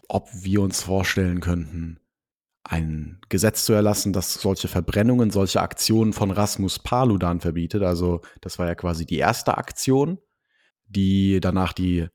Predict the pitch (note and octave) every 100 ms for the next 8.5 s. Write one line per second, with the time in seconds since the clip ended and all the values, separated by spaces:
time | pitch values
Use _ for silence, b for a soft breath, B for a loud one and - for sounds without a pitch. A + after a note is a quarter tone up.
0 | _ _ _ F#2+ G#2+ A#2 B2+ - - A2
1 | G#2+ G#2+ G#2 G#2 - G2 F#2+ F#2 F2+ F2
2 | F#2 - G2+ F#2+ F2+ F#2+ F#2+ F#2+ F2+ -
3 | F2 F2 - A#2+ - A#2+ B2 C3 D#3+ E3
4 | - _ _ _ _ _ _ - B2 C3+
5 | B2+ A#2+ A#2+ A#2+ A#2+ B2 A#2 - _ _
6 | _ _ - B2+ A#2 A#2 A#2+ A#2 - B2+
7 | A#2+ A2+ A2+ A#2+ A2 G#2+ G2+ G#2 F#2 -
8 | B2 - F3 F3 -